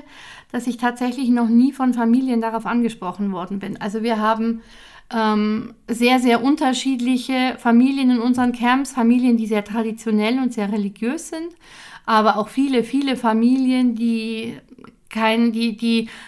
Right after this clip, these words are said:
Moslems sind auf dem Papier, so wie viele von uns Christen sind auf dem Papier, ohne jemals zur Schule, zur Kirche zu gehen.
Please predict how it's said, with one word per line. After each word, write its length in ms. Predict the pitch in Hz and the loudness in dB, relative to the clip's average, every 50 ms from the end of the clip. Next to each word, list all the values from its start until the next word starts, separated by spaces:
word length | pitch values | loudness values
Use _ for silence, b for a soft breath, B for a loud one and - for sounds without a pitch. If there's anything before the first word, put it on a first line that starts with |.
| B B | B B
Moslems 600 | B 233 247 294 - - 294 262 254 254 254 254 - | B 2 2 2 2 -2 -2 0 2 2 2 0 0
sind 340 | 262 254 262 262 254 - - | 2 2 2 2 2 0 2
auf 200 | 226 226 226 226 | 2 2 2 0
dem 160 | 240 233 220 | -2 -2 0
Papier, 540 | 220 233 214 214 - - 247 277 294 294 254 | 0 0 0 -2 -2 -2 -2 0 0 0 -2
so 180 | 240 247 226 | -2 -2 0
wie 120 | 233 233 233 | 0 0 -2
viele 300 | - - 277 254 254 247 | -2 -2 0 0 0 0
von 160 | 247 240 226 | 0 0 0
uns 280 | 226 269 277 277 - | 2 2 2 0 0
Christen 420 | - - 277 320 311 - - 269 262 | -2 -6 -6 -6 -6 -6 -4 -4 -2
sind 220 | 247 277 277 262 | 0 0 0 0
auf 140 | 240 240 240 | 0 -2 -2
dem 160 | - 254 247 | 0 0 0
Papier, 460 | - 247 240 233 - - 277 262 - | 2 2 0 -2 -2 -4 -4 -2 0
ohne 160 | 220 240 240 240 | 2 2 2 4
jemals 460 | 226 233 247 254 254 240 233 240 - | 4 4 4 4 4 2 0 -2 -4
zur 100 | - 240 | -4 -4
Schule, 480 | - - 262 285 285 294 - - 202 | -4 -4 -6 -4 -4 -4 -6 -6 -8
zur 220 | - - - 233 233 | -6 -2 0 0 0
Kirche 380 | 233 - 269 302 - - 254 | 0 0 -2 -2 -2 -4 -8
zu 180 | 240 - 302 247 | -8 -8 -8 -6
gehen. 280 | - 285 285 294 294 | -4 -4 -4 -4 -4